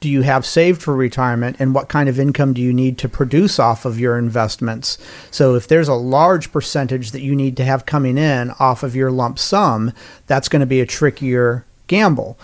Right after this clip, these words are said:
But if you can get by with only a two, three, four percentage return on your investments on a yearly basis, and that satisfies your earning needs or your expense needs in retirement, then there's a, a better shot at, at doing that.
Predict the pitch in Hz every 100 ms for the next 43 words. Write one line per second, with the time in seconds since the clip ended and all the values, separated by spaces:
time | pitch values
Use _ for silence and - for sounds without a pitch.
0 | - - 139 - 123 - 147 - 143 135
1 | - 127 127 120 123 - _ 160 135 143
2 | 143 147 139 135 139 135 123 113 120 113
3 | - - _ _ _ - 147 147 - 143
4 | 143 - 160 226 160 - 127 123 120 -
5 | - _ 160 147 160 123 117 123 135 127
6 | 120 120 117 135 131 127 123 123 120 123
7 | 120 127 123 120 190 - 139 131 - 127
8 | 120 120 113 - - - - - 139 147
9 | 135 127 120 117 117 127 131 117 117 -
10 | 139 123 120 131 123 120 123 117 113 120
11 | 123 131 - 170 160 156 160 160 143 151
12 | 147 143 143 147 160 151 147 151 - 180
13 | 165 117 147 127 156 170 127 107 -